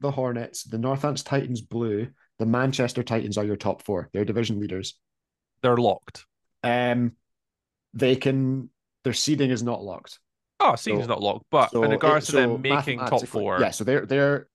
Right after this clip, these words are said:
Speaker 1: I, ooh, I think so. I think they're locked in as top four. I've only calculated how high they can possibly reach. So the
Speaker 2: Right.
Speaker 1: Smoke and the Hornets are still both in it for the one seed, although the Smoke,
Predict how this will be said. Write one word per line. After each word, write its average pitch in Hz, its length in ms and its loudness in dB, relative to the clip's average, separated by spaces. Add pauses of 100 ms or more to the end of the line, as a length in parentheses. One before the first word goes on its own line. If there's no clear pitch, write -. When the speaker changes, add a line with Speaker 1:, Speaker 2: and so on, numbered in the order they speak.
(300)
Speaker 1:
I, 107 120 -6 (120)
ooh, 123 300 -6 (520)
I 107 40 -18
think 139 300 -6
so. 95 340 -12 (220)
I 104 60 -10
think 139 280 -4
they're 139 120 -4
locked 131 280 -4
in 120 80 -6
as 113 100 -12
top 95 220 -12
four. 104 280 -12
I've 113 140 -4
only 123 220 -6
calculated 113 680 -6 (420)
how 104 120 -2
high 107 260 -2
they 113 160 -2
can 117 120 -6
possibly 120 460 -6
reach. - 340 -10 (280)
So - 160 -4
the 107 100 -4
Speaker 2:
Right. - 80 -4
Speaker 1:
Smoke 147 340 0
and 135 140 0
the 127 40 0
Hornets 131 360 -2
are 107 40 -10
still 113 180 -4
both 117 240 -8
in 107 80 -6
it 120 100 -10
for 107 80 -10
the 101 80 -4
one 101 160 -4
seed, 117 300 -4
although 101 240 -2
the 92 100 -10
Smoke, - 300 -8